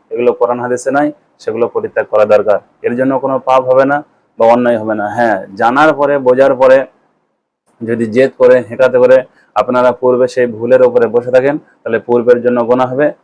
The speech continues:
পরেরও গোনা হবে। আর যদি জানার পরে, বোঝার পরে পূর্বের অপরাধটা আপনারা ছেড়ে দিয়ে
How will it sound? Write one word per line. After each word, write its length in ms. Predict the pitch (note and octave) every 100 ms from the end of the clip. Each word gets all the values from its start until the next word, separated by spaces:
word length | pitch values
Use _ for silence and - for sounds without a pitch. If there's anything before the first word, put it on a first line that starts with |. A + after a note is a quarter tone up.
| _
পরেরও 320 | A2+ A2 A2+
গোনা 180 | A2 A2+
হবে। 220 | G#2+ G#2 G2 _ _ -
আর 160 | G#2
যদি 200 | A2 A#2
জানার 320 | A2+ A#2+ B2+
পরে, 200 | B2+ B2+
বোঝার 320 | A#2+ B2+ C3+ B2+
পরে 280 | C3 C#3 - _ _ -
পূর্বের 340 | B2 B2 B2+
অপরাধটা 560 | B2+ B2 B2 B2 B2 B2
আপনারা 440 | A#2 A#2+ A#2+ A#2+ -
ছেড়ে 260 | - A#2+
দিয়ে 300 | B2+ C3 C3